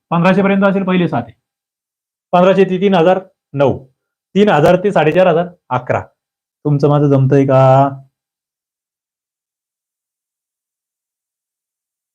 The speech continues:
पुढे युपीआय म्हणजे काय? आता ही युपीआय जरा जास्तच असते, हं.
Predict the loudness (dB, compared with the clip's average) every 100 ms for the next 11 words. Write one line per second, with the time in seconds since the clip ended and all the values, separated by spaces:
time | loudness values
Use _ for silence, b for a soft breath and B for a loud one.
0 | _ _ _ _ _ _ _ -2 0 0
1 | -2 -14 _ _ _ _ _ _ _ _
2 | _ -2 2 2 4 4 4 2 0 -2
3 | -2 -2 -2 -2 -2 -4 0 2 2 2
4 | -2 -4 -6 -6 -6 -12 -20